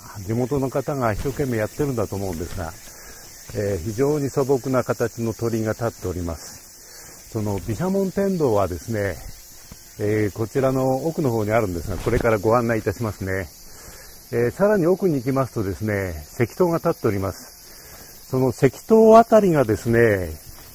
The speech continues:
今回の、お、六箇所の一つ、えー、さらにこう突きつけないといきますとですね、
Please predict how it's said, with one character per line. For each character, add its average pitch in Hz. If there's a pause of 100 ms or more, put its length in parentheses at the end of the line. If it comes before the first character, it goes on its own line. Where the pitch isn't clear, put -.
(100)
今 160 (140)
回 107
の、 131 (180)
お、 92
六 113 (200)
箇 165
所 143
の 98
一 143
つ、 87 (720)
え 101
ー、 127
さ -
ら 117
に 92
こ 92
う -
突 -
き -
つ -
け 135 (440)
な 101
い 85
と 98
い 90
き 110
ま 117
す -
と 92
で 78
す -
ね、 85